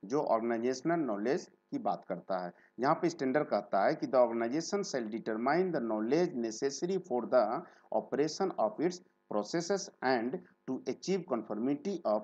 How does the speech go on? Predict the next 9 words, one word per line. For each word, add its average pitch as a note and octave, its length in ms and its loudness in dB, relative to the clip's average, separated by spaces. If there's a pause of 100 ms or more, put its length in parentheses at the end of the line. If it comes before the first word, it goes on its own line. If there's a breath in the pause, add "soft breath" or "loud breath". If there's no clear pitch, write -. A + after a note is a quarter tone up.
product B2 440 0
and G#3 100 0 (420)
services। F#2+ 440 -4 (320 soft breath)
यह D3 140 6
कहता A2 460 4
है C#3 60 6
कि F3+ 380 -2 (100)
organization A#2+ 580 2
को, G2 180 -4